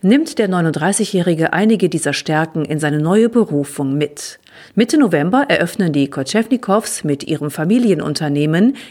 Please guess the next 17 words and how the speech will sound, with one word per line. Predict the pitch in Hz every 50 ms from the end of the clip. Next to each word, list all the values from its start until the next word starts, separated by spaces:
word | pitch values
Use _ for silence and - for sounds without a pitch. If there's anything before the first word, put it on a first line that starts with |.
| - _
Elite | - 156 147 170 202 247 240 - 170
Pflege | - - - - 151 143 147 147 - 208 247 254 - - - - -
eine | - 180 180 185 180
neue | 180 190 233 269 294 302
Tagespflegeeinrichtung | 294 - 220 220 226 220 220 208 - - - - - 156 147 160 156 - 143 147 143 139 139 135 - - 151 135 135
in | 135 - 196 214 208
Eller. | - 139 135 120 - - - - - - _ _ _ _ _ _ - - - - - - - -
Denn | 196 -
auch | - -
die | - 262 247
Pflege | - - - 247 269 277 208 190
ist | - - -
ein | - 160 151 143 -
harter | 190 214 220 - 190 185 -
und | 160 160
fordernder | - - 208 226 220 208 185 165 160 151
Beruf. | 143 156 147 - 202 214 196 - -